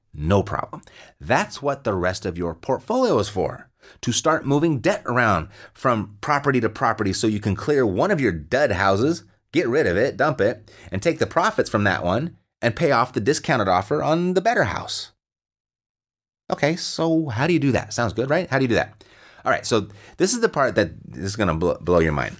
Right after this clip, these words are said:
And we're getting really creative, we're getting really advanced, so try and follow along. I'll, I'll, I'll be as slow and as detailed and as careful as I possibly can with this description. This is called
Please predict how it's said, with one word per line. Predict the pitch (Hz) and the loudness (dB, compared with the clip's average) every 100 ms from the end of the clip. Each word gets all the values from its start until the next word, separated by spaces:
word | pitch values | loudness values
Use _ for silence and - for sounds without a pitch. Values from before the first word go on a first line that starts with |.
| - | -10
And | 87 110 | -6 -2
we're | 131 | -2
getting | 151 196 160 | 0 0 0
really | 165 156 | 0 -2
creative, | 156 117 107 101 | -2 0 2 2
we're | 87 | 0
getting | 98 90 | 0 0
really | 87 101 107 | 0 0 0
advanced, | 98 95 - - | 0 -2 -2 -4
so | 85 | -4
try | - 110 | 0 0
and | 117 | 0
follow | 117 107 90 | 0 2 2
along. | 69 | 0
I'll, | 69 - | 0 -2
I'll, | 85 | -4
I'll | 73 76 - - - - - | -4 -8 -12 -20 -20 -20 -6
be | 98 92 | 0 2
as | 78 - | 0 -2
slow | - 107 113 117 110 | -2 2 4 6 4
and | |
as | 82 | 2
detailed | 73 104 101 92 92 80 | -2 -6 -2 0 0 0
and | 73 | -6
as | |
careful | - 92 87 82 | -4 -4 -4 -4
as | |
I | 78 | -4
possibly | - 85 80 80 | -2 -2 -2 -4
can | 78 80 | -2 0
with | 71 | 0
this | 71 - | -2 -4
description. | 78 - - - - - - - - - | -4 -2 -4 -4 -8 -14 -18 -16 -14 -4
This | - - | -2 0
is | 180 | -2
called | 156 131 123 | -2 0 0